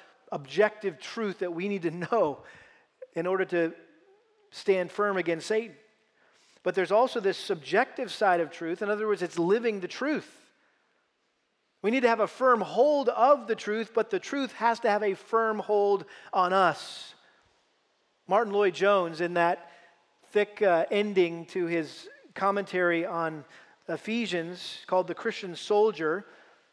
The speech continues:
he's describing what it means to have your loins girded up in truth. He says this, "It means a mastery of the truth, but it also means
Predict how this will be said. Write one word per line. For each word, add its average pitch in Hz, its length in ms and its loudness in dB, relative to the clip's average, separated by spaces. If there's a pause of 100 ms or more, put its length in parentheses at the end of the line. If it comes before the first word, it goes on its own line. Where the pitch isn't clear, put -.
he's 202 220 -6
describing 202 720 2
what 196 160 2
it 202 80 -2
means 202 340 -6
to 196 60 -2
have 185 140 0
your 180 180 0
loins 185 680 -2
girded 190 320 0
up 190 200 0
in 165 80 -8
truth. 202 280 -4
He 185 80 -10
says 190 260 -2
this, 226 220 2
"It 208 120 2
means 202 300 -4
a 190 140 4
mastery 185 920 0
of 180 160 -4
the 170 80 -6
truth, - 560 -8 (880)
but 196 100 2
it 185 60 4
also 247 340 6
means 196 420 -2